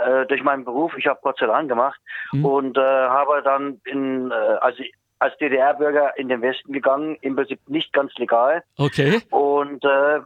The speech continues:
Speaker 1: bin dann nach Bayern gekommen und habe in Bayern Porzellan gemacht.
Speaker 2: Okay.
Speaker 1: Äh, äh, also auch namhafte Betriebe, Hutschenreuter, Rosenthal.
Speaker 2: Schön.
Speaker 1: Und, ähm, habe dann durch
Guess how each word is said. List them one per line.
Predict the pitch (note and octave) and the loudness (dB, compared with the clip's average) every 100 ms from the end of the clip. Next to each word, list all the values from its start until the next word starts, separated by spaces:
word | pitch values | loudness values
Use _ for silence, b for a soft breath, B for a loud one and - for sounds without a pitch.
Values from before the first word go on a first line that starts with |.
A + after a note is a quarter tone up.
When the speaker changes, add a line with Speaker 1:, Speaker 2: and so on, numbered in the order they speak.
| - | -2
Speaker 1:
bin | D3 C#3+ | -2 2
dann | C3+ B2+ | 2 2
nach | A#2 | 2
Bayern | B2 C3 C#3 | 0 0 -2
gekommen | C#3+ D3+ D#3 D3 | 0 0 0 0
und | C3 | 0
habe | C3 C3 C3+ | 0 0 -2
in | B2 | -2
Bayern | A#2 A#2+ D3 C#3+ | 2 2 2 0
Porzellan | D3 - C#3+ D3 D3+ | -2 0 0 0 0
gemacht. | D3+ D#3+ - - | 0 0 -2 -8
Speaker 2:
Okay. | C#3 C3 C3+ D#3+ | -4 -4 -2 0
Speaker 1:
Äh, | C3+ C3 C3 C3 C3+ C3 C3 - _ - - - | 2 4 2 2 2 0 -4 -12 _ -16 -10 -2
äh, | |
also | B2 A#2+ A#2 A2+ A#2+ B2 | 2 4 4 2 2 2
auch | A#2+ A#2+ - _ A#2 | 0 -4 -20 _ -6
namhafte | B2 C#3 C#3+ - B2+ | 0 2 2 -2 -6
Betriebe, | B2 C#3+ C#3+ C#3 | -6 -6 0 2
Hutschenreuter, | B2+ C#3 B2+ C3 C3 A#2 | 0 -2 0 0 2 2
Rosenthal. | A#2+ A#2 B2 A#2+ B2 B2 | 0 0 0 2 0 -2
Speaker 2:
Schön. | - A#2 D#3+ E3 | -4 -2 0 0
Speaker 1:
Und, | B2+ B2 B2+ B2+ - | 0 0 0 -2 0
ähm, | B2+ B2 A#2+ A#2 - B B _ - | 2 2 0 -4 -14 B B _ -2
habe | C#3 C#3+ | 0 2
dann | C#3 C#3 B2+ | 0 -2 -2
durch | C3+ | -4